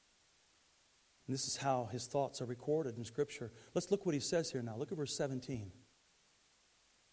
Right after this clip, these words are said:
And when he came to himself, he said, "How many hired servants of my father's have bread enough and to spare, and I perish with hunger?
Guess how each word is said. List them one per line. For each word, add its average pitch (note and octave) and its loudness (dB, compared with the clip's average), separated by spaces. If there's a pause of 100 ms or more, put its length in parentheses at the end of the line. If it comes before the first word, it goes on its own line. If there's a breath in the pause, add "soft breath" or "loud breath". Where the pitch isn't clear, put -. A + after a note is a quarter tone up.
(260)
And C#3+ 2
when C3+ 4
he B2+ 4
came F3 2
to D3+ 2
himself, A#2+ -2
he C3+ -4
said, B2 0 (360 soft breath)
"How G3 -2
many G3+ 4
hired E3 6
servants G3+ 6
of D3+ 8
my C#3+ 4
father's F#3 10 (280 soft breath)
have D3+ 6
bread F#3+ 12
enough E3 8 (100)
and F#3 8
to F#3+ 6
spare, C4 10
and F3+ 12
I A3+ 12
perish C4+ 12
with G#3 10
hunger? B3 12